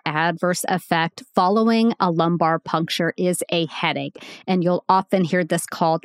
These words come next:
a spinal headache. Though the exact pathophysiology of this headache is not completely understood, it is considered to be due to that C S F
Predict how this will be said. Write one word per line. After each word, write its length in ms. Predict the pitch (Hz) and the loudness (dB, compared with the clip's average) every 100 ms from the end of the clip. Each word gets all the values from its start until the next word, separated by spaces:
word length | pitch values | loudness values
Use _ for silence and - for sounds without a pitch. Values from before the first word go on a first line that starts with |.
| - | -2
a 120 | 175 | -4
spinal 800 | - - - 160 156 160 151 151 _ _ | -4 -8 -2 0 2 2 0 -2 _ _
headache. 600 | - 175 156 135 107 - - - - - | -6 -2 0 -2 -4 -10 -20 -20 -12 0
Though 220 | 196 202 | 4 4
the 240 | 202 202 - | 4 2 2
exact 680 | 202 185 170 196 202 247 - | -2 0 2 2 2 -2 -6
pathophysiology 1200 | - 180 175 - 175 - 165 165 147 165 214 240 254 | -4 -2 0 2 0 0 -2 0 0 2 2 2 2
of 160 | 190 175 | 0 0
this 200 | 180 - | -2 -2
headache 420 | - 165 175 - | -2 0 0 0
is 180 | 190 170 | -2 0
not 380 | 180 170 170 - | 2 2 2 -2
completely 1200 | - 175 - - 214 202 214 262 302 - 208 202 - | -2 -2 -4 -4 0 2 4 4 4 4 2 2 2
understood, 1040 | 190 185 175 170 - - 185 143 143 208 - - - - | 0 2 0 -2 -4 0 0 2 0 -4 -6 -18 -6 2
it 100 | 294 | 2
is 180 | 302 | 2
considered 680 | - 302 285 269 247 226 226 - | 2 2 4 2 4 4 2 0
to 180 | - 226 | 2 4
be 260 | 220 214 - 196 | 4 4 2 2
due 300 | 254 277 294 | 4 4 2
to 320 | - 226 220 | 2 4 4
that 240 | 196 185 | 2 -2
C 320 | - - 202 190 | -4 0 2 4
S 240 | 233 - | 2 2
F 260 | 165 156 | 2 2